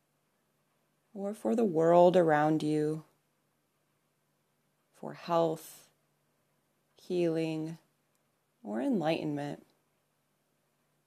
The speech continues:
So find your heartfelt prayer now, and as you do, language it to yourself in the present tense as an already present fact or reality.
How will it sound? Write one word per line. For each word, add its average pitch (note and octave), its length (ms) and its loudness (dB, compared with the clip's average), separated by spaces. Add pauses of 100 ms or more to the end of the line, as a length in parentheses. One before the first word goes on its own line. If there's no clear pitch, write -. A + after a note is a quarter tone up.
(720)
So A3+ 200 -8
find A#3 420 2
your D4+ 140 4
heartfelt G3+ 540 2
prayer E3+ 340 0
now, D3+ 640 -2
and D3 140 -8
as D3+ 380 -2
you F3 160 0
do, D#3+ 560 -2 (600)
language A#3 500 2
it A#3 180 4
to - 140 -2
yourself E3+ 640 0
in F3 80 0
the D#3+ 80 -2
present G3 520 -4
tense - 600 -8 (680)
as D#3+ 160 -10
an D#3+ 100 -4
already F3+ 560 6
present F#3+ 480 0
fact D3 540 -6 (100)
or D#3 180 -10
reality. D3+ 840 0